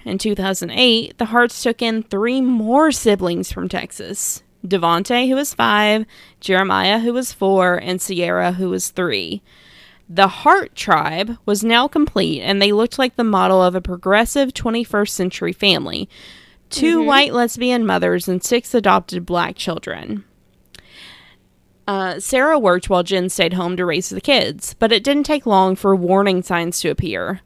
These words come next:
Speaker 1: While still living
Speaker 2: Oh,
Speaker 1: in
Speaker 2: no.
Speaker 1: Minnesota in September two thousand eight, their daughter Hannah went to school with bruising on her arm.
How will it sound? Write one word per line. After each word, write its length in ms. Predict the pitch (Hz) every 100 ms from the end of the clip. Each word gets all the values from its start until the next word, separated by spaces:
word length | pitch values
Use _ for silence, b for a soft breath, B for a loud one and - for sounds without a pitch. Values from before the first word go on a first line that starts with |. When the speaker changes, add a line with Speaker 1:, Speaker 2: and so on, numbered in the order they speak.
| b b -
Speaker 1:
While 140 | 208
still 320 | - - 262
living 280 | 285 269 262
Speaker 2:
Oh, 40 |
Speaker 1:
in 60 | 233
Speaker 2:
no. 60 | 214
Speaker 1:
Minnesota 560 | 202 190 196 247 220
in 260 | 202 190 190
September 460 | 208 143 202 180 180
two 180 | 185
thousand 380 | 175 175 180 180
eight, 420 | - 285 262 254 - B B B -
their 140 | 233
daughter 360 | 240 254 269 254
Hannah 380 | 254 269 220 190
went 180 | 196 190
to 80 | 220
school 240 | - 196
with 200 | 185 -
bruising 480 | 180 208 208 190 175
on 160 | 165
her 160 | 175 165
arm. 440 | 95 78 90 180